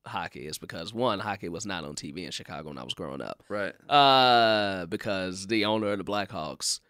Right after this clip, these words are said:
Speaker 1: was a terrible person and took the Blackhawks off T V and was like, "Y'all wanna see the games? Come to the games." Uh, the best thing that happened for the Blackhawks was, uh, the father dying. Literally, when he, he would, he made the Blackhawks franchise so inaccessible to Chicago,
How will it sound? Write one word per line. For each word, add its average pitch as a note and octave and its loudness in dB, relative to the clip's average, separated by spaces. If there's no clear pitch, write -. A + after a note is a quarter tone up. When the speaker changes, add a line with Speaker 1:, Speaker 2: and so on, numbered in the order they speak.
Speaker 1:
was - -6
a E2+ -8
terrible A2 -2
person F2+ -4
and E2 -10
took A2 -6
the F#2 -10
Blackhawks F#2 -6
off G2+ -4
T - -6
V F#2 -8
and F2 -8
was D2 -6
like, D#2 -10
"Y'all F#2 -8
wanna G#2 -6
see A#2 -4
the G#2+ -6
games? A#2 -2
Come G2 -6
to - -10
the D2 -10
games." C2+ -12
Uh, A#2 8
the C#3 4
best D3 6
thing F3 6
that E3 8
happened C#3+ 6
for C#3+ 4
the C3 6
Blackhawks C3 6
was, G#2+ 0
uh, A2+ 2
the F#2 -8
father G#2 2
dying. D#2+ -10
Literally, F#3 8
when D#3 6
he, D3 4
he G3 4
would, B2+ 4
he D3+ 2
made A2 0
the G2 -4
Blackhawks G2+ -4
franchise D#2+ -8
so A#2 4
inaccessible G2 -2
to - -8
Chicago, C#2 -8